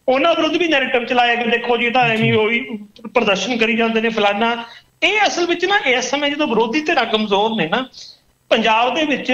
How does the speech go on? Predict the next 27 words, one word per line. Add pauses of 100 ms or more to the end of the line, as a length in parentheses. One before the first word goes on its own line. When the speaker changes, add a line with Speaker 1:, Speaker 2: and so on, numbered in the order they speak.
(240)
Speaker 1:
ਸੰਘਰਸ਼ੀਲ
ਜਥੇਬੰਦੀਆਂ
ਹੀ
ਇੱਕ (760)
ਵਧੀਆ
ਭੂਮਿਕਾ
ਨਿਭਾ
ਰਹੀਆਂ
ਹੈਗੀਆਂ
ਵਿਰੋਧੀ
ਦਲ
ਦਾ, (340)
ਤੇ (100)
ਇਹਨਾਂ
ਨੂੰ
Speaker 2:
ਜੀ,
ਜੀ।
Speaker 1:
ਕਮਜ਼ੋਰ
ਕਰਨ
ਦੀ
ਕੋਸ਼ਿਸ਼
ਹੋ
ਰਹੀ
ਆ
ਤਾਂ
ਜੋ
ਕਿ